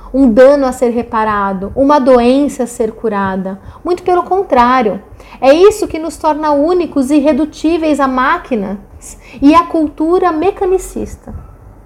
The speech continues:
Reza a lenda sagrada, a imagem e semelhança de Deus. E o falatório de hoje diz, a imagem e semelhança das máquinas. Caminhar é um triplo movimento.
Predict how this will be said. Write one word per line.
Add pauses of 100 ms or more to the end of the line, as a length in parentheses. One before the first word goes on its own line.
(340)
Reza
a
lenda
sagrada, (180)
a
imagem
e
semelhança
de
Deus. (200)
E
o
falatório
de
hoje
diz,
a
imagem
e
semelhança
das
máquinas. (600)
Caminhar
é
um
triplo
movimento.